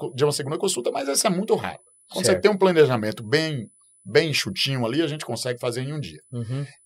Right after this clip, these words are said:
Speaker 1: E aí também já serve de parâmetro, porque, é, eu recebi recentemente na clínica uma cliente que executou vinte lentes de contato em duas horas e meia.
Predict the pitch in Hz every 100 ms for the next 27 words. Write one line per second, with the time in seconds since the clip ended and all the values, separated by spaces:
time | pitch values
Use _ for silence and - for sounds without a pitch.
0 | - 147 147 135 123 131 160 139 170 185
1 | - 113 107 98 120 113 135 170 139 -
2 | - 131 - 92 80 _ _ _ _ _
3 | 104 104 98 92 87 - _ 98 95 117
4 | 151 123 135 170 131 104 - 95 98 92
5 | 123 139 123 120 139 147 151 127 147 147
6 | 127 143 - 190 202 - _ _ _ -
7 | 135 156 151 - 117 107 143 185 151 127
8 | 127 131 - 143 - 127 - 131 120 127
9 | 107 110 117 98 123